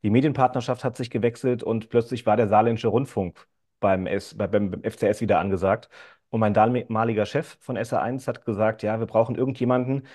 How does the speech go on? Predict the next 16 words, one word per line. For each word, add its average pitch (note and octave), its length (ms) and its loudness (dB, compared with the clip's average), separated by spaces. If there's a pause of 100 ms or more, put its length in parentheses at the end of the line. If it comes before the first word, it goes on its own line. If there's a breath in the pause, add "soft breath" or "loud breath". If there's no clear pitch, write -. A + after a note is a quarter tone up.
(200 loud breath)
der A2+ 100 4
die G#2+ 120 2
S - 140 0
R - 60 4
eins B2+ 200 0
Fahne B2 260 2
im A2 80 -4
Stadion A2 460 0
hochhält, G2 460 0
wenn G2+ 120 -2
wir G#2 80 0
jetzt G2+ 200 0
der G2+ 80 0
neue G2 200 0
Medienpartner F#2 680 -2
sind.“ F#2+ 260 -6